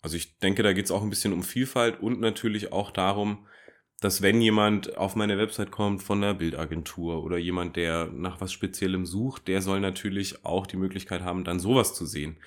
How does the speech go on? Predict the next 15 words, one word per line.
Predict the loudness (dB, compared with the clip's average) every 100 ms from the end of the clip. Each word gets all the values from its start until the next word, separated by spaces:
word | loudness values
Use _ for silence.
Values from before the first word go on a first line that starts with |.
| -20 -12
Und | -6
tatsächlich | 0 4 6 6 4
ist | 2
es | 4
so, | 6 6
dass | 6 2
gerade | 0 4 6 4
die | 2 0
Bilder | 2 4 6 6 6 0
tatsächlich | -4 0 2 2 2
ganz | 0 -2
gut | -2 -4 2
laufen | 4 4 2 0 -2
als | -4 -4 0
Prints. | 4 4 2 -8